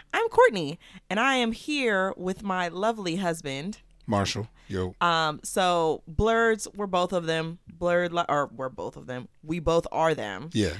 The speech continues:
Speaker 2: yeah.
Speaker 1: Uh, so Blurred Life, and I'm the wife.
Speaker 2: Yeah.
Speaker 1: So, you know, with me. Um, so, screw record scratch. Uh, I bet you're wondering how we got here.
Speaker 2: <laughs>
Speaker 1: Um, so yeah, w-, I mean, just been adulting,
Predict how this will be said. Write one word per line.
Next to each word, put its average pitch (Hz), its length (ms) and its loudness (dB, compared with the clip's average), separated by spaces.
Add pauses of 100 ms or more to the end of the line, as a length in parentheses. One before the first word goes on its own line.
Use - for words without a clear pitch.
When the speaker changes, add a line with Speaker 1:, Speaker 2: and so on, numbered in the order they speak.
Speaker 2:
yeah. 90 180 -2
Speaker 1:
Uh, 151 300 6
so 160 220 0
Blurred 156 340 0
Life, 151 420 0 (180)
and 143 240 -4
I'm 139 180 -4
the 127 60 -2
wife. - 440 -6
Speaker 2:
Yeah. 104 160 0
Speaker 1:
So, 120 300 -4 (160)
you 156 140 -10
know, 113 260 -6 (100)
with 131 300 -12
me. 95 140 -12 (600)
Um, 156 800 4 (500)
so, 175 500 -2 (100)
screw 403 680 -6
record 247 340 -6
scratch. - 600 -8 (100)
Uh, 151 640 -6
I - 80 -8
bet 175 220 -6
you're 180 80 -6
wondering 165 400 -4
how 147 420 -8 (120)
we 147 80 -10
got 156 200 -6
here. 135 340 -10
Speaker 2:
<laughs> - 40 -2 (500)
Speaker 1:
Um, 165 480 8
so 220 140 2
yeah, 180 240 6
w-, 147 180 -2 (280)
I - 80 -4
mean, 330 300 -4
just 330 180 -6 (120)
been 190 160 -4
adulting, 214 680 -4